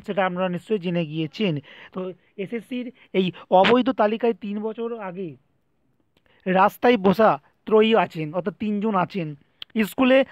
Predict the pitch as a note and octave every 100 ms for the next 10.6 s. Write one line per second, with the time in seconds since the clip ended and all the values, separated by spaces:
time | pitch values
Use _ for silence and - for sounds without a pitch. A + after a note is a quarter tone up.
0 | - - A3 - B3 A3+ A#3+ A#3 A3+ G#3+
1 | G3+ A3 A3+ G#3 G3 G3+ A3 G#3+ G3+ G3
2 | G3 G#3 A3+ G#3+ G3+ F#3+ - G3+ G#3 F#3+
3 | - - F3+ E3 F3+ G#3 G3+ G#3 - -
4 | F3 F#3+ F#3+ G#3 G3+ F3 E3+ F3+ F#3+ C#3
5 | - - F3 F3 - G#3+ G3+ F#3 F#3 F#3+
6 | G3+ F#3+ G#3 G3 A3 A#3 G3 F#3 G3 F#3+
7 | G#3 - - F#3+ A3+ A#3 A3+ A3+ A#3 G3+
8 | F#3 - A3 A#3+ - F#3+ F#3 - D#3 B2+
9 | - B3+ B3 G#3+ B3 A3+ G#3 G3 - A3+
10 | D4 _ _ - - A3